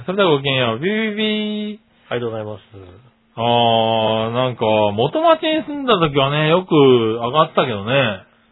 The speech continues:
Speaker 2: あーね。
Speaker 1: うん。
Speaker 2: えーっと、我が家の近くはね、でかい鯉のぼりが結構、
Speaker 1: そうだろうな。そうだろうな。
Speaker 2: 結構たなびいており、あ、男の子が生まれたんだなっていう、
Speaker 1: <laughs>
Speaker 2: なんだろう、このさ、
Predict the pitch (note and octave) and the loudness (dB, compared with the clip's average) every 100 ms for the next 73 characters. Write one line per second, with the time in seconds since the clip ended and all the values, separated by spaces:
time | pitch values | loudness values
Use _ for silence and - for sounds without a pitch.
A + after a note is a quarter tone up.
0 | _ _ _ _ - A2 A2 G#2 G2+ A#2 | _ _ _ _ -10 -6 -4 -6 -8 -8
1 | - B2+ B2 A#2+ A2+ D3+ C#3 C3 - - | -6 -4 -6 -6 -4 -4 -4 -8 -12 -12
2 | C#3+ E3+ _ A#3+ F4 F#4 A#3 E3+ - G3 | -10 -10 _ -2 0 2 2 -2 -2 0
3 | E3+ D3 B2 E3+ D#3 G#3 A3+ - F3+ F3+ | 0 -4 -2 0 2 4 2 2 2 2
4 | E3+ D#3 G#3 - A#3 A3 F3 A3 F#3+ C#3+ | 2 2 0 2 6 8 8 8 6 4
5 | - - - - - G#3 D#3+ A2+ G#2 C#3+ | 2 -6 -20 -2 6 8 8 4 2 2
6 | A2+ - A#3 A3+ G3+ G#3 G#3+ G#3+ F#3+ G3+ | 2 2 0 2 2 2 0 -2 -2 0
7 | F3 - - - - D#3 F#3 F#3+ A3 G#3+ | 0 -2 -20 -10 -2 0 -2 0 2 2
8 | G3 F#3 F#3 F3 F3+ F3+ E3 G3 F#3+ F3 | 0 2 2 4 2 0 -4 0 2 2
9 | F#3 F3 E3+ D#3+ E3+ E3+ D#3 C#3+ C#3 C#3+ | -2 -4 -2 0 -2 -2 -2 -4 -4 -6
10 | C3 C#3 C3 | 0 0 0